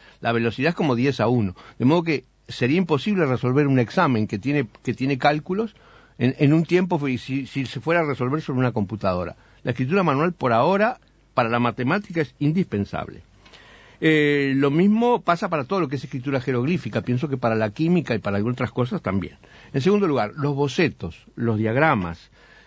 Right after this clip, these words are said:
también son manuales. Es decir, la, la capacidad para hacer un esquema o hacer un diagrama,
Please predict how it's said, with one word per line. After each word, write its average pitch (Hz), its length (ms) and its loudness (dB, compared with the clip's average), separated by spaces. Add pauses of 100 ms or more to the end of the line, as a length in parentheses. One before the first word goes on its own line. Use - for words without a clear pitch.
(160)
también 147 340 -2
son 104 140 -6
manuales. 95 520 -10
Es 135 120 -2
decir, 127 260 0
la, 113 180 2
la 127 160 0
capacidad 139 480 0
para 151 140 2
hacer 160 220 0
un 151 140 2
esquema 135 520 0
o 107 80 2
hacer 147 240 -2
un 135 140 2
diagrama, 131 540 0